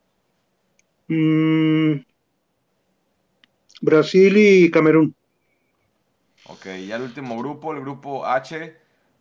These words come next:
Speaker 2: Tenemos a Portugal, Ghana, Uruguay y Corea. Este, creo que avanza Portugal y Uruguay.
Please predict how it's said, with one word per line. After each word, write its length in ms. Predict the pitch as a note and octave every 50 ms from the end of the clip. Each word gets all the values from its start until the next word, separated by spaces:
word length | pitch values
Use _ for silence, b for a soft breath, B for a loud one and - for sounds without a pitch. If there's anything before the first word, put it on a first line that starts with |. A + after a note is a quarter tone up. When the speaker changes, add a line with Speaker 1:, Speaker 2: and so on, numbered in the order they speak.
| _ _ _
Speaker 2:
Tenemos 220 | - G#2+ B2 B2+
a 100 | C#3 B2
Portugal, 760 | - A#2 G#2+ - A2+ G#2 G2+ A2 A#2 B2+ C#3+ D#3 D3+ - - _ _ -
Ghana, 680 | G2 A2+ A#2 A#2+ B2 C3 C3+ C#3 C#3+ C#3+ - - _
Uruguay 520 | - A2 A2 G#2+ G#2 G2+ G#2+ A2 A#2 - - _
y 120 | - B2 -
Corea. 720 | - A2 G#2 G#2 A2 B2 C#3 D#3+ F3+ G3+ G3+ _ _ _ _ _ _ _ _ _ _ _ _ _ _ _
Este, 300 | - G#2 - - A2+ -
creo 180 | A2+ A2 A2+
que 100 | - C#3
avanza 480 | B2+ A2 F#2+ A2 A2+ A2+ A2 C#3 B2+ -
Portugal 560 | A#2 A2+ - - G#2 F#2+ G#2 A2 A2+ B2 -
y 80 | - B2
Uruguay. 580 | A#2 G#2 G2+ F#2+ F#2+ G2+ G#2+ B2 C3+ D3+ C#3